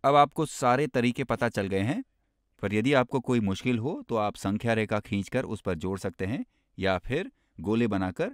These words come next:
इसका हल निकाल सकते हैं। तो दो तरीकों से आप इसका हल निकाल सकते हैं। संख्या रेखा खींचकर उस पर जोड़ सकते हैं या फिर आप गोले बनाकर इसका हल निकाल सकते हैं। अ, मुझे लगता है कि आप अब जोड़ के सवालों का हल खोजने के लिए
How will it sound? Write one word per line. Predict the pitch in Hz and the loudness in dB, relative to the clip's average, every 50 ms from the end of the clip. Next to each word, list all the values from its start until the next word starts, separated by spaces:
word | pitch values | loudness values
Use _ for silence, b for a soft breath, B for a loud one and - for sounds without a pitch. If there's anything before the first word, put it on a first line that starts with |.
| - _ | -8 _
इसका | - 101 - - 117 101 | -10 -10 -4 -2 -2 -2
हल | 98 92 90 | 0 -2 -4
निकाल | 87 87 - 82 80 | -4 -6 -6 -8 -8
सकते | - 82 - - 73 | -8 -12 -14 -14 -14
हैं। | 71 73 71 - _ _ _ _ _ _ _ _ _ | -14 -14 -16 -20 _ _ _ _ _ _ _ _ _
तो | 117 147 190 214 - _ _ _ _ _ _ _ _ _ - | -2 -2 0 -2 -4 _ _ _ _ _ _ _ _ _ -16
दो | 90 90 95 104 156 190 202 | -16 -8 0 2 4 4 4
तरीकों | 196 - 151 135 139 131 - 131 127 | 2 0 0 0 0 -2 0 -2 -2
से | 120 - 156 | 0 -2 -4
आप | - - 101 101 110 - - - | -4 -2 -2 -2 -2 -4 -6 -8
इसका | 98 - - 110 | -6 -4 -4 -2
हल | 104 104 104 | 0 0 0
निकाल | 101 101 87 98 95 | -2 -2 -2 -2 -2
सकते | - 101 92 - 101 | -2 -6 -6 -4 -4
हैं। | 95 110 156 247 269 - _ _ _ _ _ | -4 -4 -4 -6 -8 -10 _ _ _ _ _
संख्या | - - 123 117 120 - 123 120 | -8 -4 -2 0 0 0 0 0
रेखा | 113 113 107 - 110 | 0 0 -2 -2 -4
खींचकर | 110 - - 110 110 107 - - 165 208 302 - _ _ _ - | -6 -4 -6 -6 -6 -6 -4 -2 -2 -2 -2 -4 _ _ _ -10
उस | 104 98 | -10 -4
पर | - 120 117 | -2 -2 -2
जोड़ | 101 113 113 120 | 0 0 -2 -2
सकते | 113 123 110 - - 120 | -2 -4 -6 -4 -6 -6
हैं | 156 214 226 202 | -6 -6 -8 -6
या | 107 98 95 95 | -2 -2 -2 -2
फिर | - 135 175 240 277 - _ _ | -2 -4 -6 -6 -8 -12 _ _
आप | 107 120 - - | -2 -2 -2 -2
गोले | - 104 117 131 135 131 117 | -2 0 2 2 4 2 2
बनाकर | 101 87 85 90 - 120 135 | 0 -2 -4 -6 -8 -6 -8
इसका | 139 - - 165 | -8 -8 -8 -6
हल | 170 147 123 98 | -2 -2 0 0
निकाल | 87 82 - - | -2 -4 -6 -8
सकते | 85 - - - - 80 | -10 -10 -12 -14 -14 -16
हैं। | 78 - - _ _ _ _ _ _ _ _ _ _ _ _ _ _ - | -16 -18 -20 _ _ _ _ _ _ _ _ _ _ _ _ _ _ -6
अ, | 110 98 92 | -4 -4 -2
मुझे | 95 107 139 156 202 | 0 0 2 2 2
लगता | 196 185 170 - 175 160 | 2 2 2 0 0 0
है | 165 185 | 0 0
कि | - 165 | 0 0
आप | 151 143 139 139 - - - - | 2 2 2 2 0 -2 -2 0
अब | 110 110 104 92 78 - | 2 2 0 -2 -6 -12
जोड़ | 98 87 101 135 151 170 | -8 -2 0 2 2 2
के | 165 - 156 | 0 -4 -4
सवालों | 131 135 120 117 117 113 117 | -4 0 0 2 2 2 0
का | 107 - 107 | -2 -2 -4
हल | 95 101 98 98 | -4 -4 -6 -6
खोजने | - - - 90 82 90 92 | -6 -6 -6 -6 -4 -4 -6
के | 87 - 101 | -6 -6 -6
लिए | 107 143 190 | -4 -4 -6